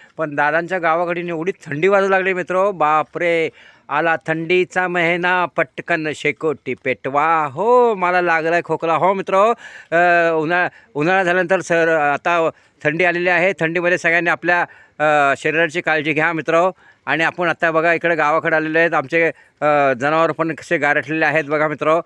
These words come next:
आमचा टॉमी फिरत आहे, गोटा आहे. आणि, अ, बघूया ढॅनटॅडॅन. हो, आमच्या सुनबाईंचा डायलॉग ढॅनटॅडॅन. हो बघा कशी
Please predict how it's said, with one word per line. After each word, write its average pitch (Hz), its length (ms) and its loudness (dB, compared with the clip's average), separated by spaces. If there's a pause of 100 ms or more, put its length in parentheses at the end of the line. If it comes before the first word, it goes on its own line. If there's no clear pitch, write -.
(280)
आमचा 135 240 -2
टॉमी 156 320 -2
फिरत 151 260 -4
आहे, 160 160 4
गोटा 143 280 -2
आहे. 160 240 2 (280)
आणि, 165 320 -2 (100)
अ, 147 80 0
बघूया 175 500 0 (920)
ढॅनटॅडॅन. 208 1400 0 (200)
हो, 240 420 4
आमच्या 208 340 2
सुनबाईंचा 202 580 0
डायलॉग 190 380 2
ढॅनटॅडॅन. 196 760 0 (440)
हो 185 60 4
बघा 208 160 4
कशी 202 340 -2